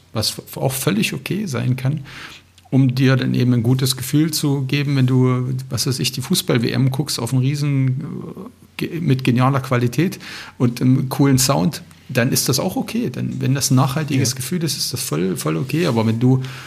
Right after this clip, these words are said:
Speaker 1: dann in deiner
Speaker 2: Dann ist die Mannschaft trotzdem noch rausgeflogen, ne?
Speaker 1: Dann,
Speaker 2: Ja.
Speaker 1: genau, dann siehst du halt das Ausscheiden, äh, auf einem größeren Bildschirm. Ja, aber die, die, das ist halt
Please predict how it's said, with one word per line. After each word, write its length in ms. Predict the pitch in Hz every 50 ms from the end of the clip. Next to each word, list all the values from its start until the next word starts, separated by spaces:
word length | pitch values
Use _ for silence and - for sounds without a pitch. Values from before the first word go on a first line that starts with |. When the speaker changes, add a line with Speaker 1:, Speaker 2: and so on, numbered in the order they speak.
| - - - - -
Speaker 1:
dann 160 | - 120 127
in 100 | 120 117
deiner 240 | 117 123 123 131 127
Speaker 2:
Dann 100 | - 113
ist 120 | 117 -
die 60 | 127
Mannschaft 300 | 127 127 135 143 151 -
trotzdem 260 | - 151 147 - 170 139
noch 140 | 123 -
rausgeflogen, 600 | 110 101 107 - - 104 - - 104 98 98 101
ne? 80 | 104 120 156
Speaker 1:
Dann, 380 | - - 127 147 151 147 156
Speaker 2:
Ja. 60 | 151 127 98 113 120
Speaker 1:
genau, 400 | - 123 123 120 117 127 139 135
dann 220 | 113 110 107 110 107
siehst 280 | 110 127 127 - -
du 80 | 135 107
halt 160 | 113 117 -
das 120 | 120 110 -
Ausscheiden, 720 | - 123 131 131 - - 131 117 117 117 113 113 113 110
äh, 40 | 113 - - 117 110 110 113 - - - -
auf 160 | 110 - -
einem 60 | 120
größeren 420 | - - 117 127 - 135 113 110 110 110
Bildschirm. 340 | 120 120 - - 117 110 110 - - - - - - - - - - - - - -
Ja, 160 | - 110 117
aber 200 | 139 143 131 123
die, 300 | 120 123 117 110 107 117
die, 300 | 110 113 110 113 120 127
das 180 | 127 113 110 -
ist 140 | 147 - -
halt 260 | 131 127 123 131 -